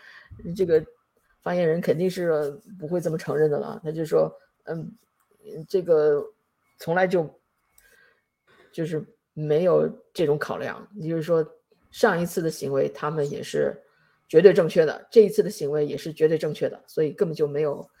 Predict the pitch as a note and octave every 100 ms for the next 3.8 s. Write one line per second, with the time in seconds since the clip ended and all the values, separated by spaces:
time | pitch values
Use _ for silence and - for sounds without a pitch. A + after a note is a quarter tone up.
0 | _ _ - - _ - D#3 D3+ D3 D3
1 | A2+ D3+ D#3 D#3 C#3+ C#3 C#3 F#3+ E3+ D3+
2 | - D3+ D#3 E3 D3 D3+ D#3+ D#3+ D#3 C#3
3 | C#3 - _ _ _ _ _ -